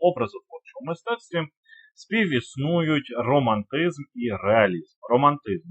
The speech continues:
з його увагою до почуттів сильних особистостей героїв, захоплення фольклором і народністю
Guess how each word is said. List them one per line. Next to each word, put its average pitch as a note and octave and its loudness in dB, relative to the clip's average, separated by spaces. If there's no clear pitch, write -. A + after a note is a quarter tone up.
з G#2 -12
його G#2 -2
увагою G#2+ 8
до A2 -2
почуттів G#2+ -8
сильних B2+ 2
особистостей B2+ -2
героїв, D3 0
захоплення A#2+ -2
фольклором A2 2
і A#2+ -8
народністю G2 -6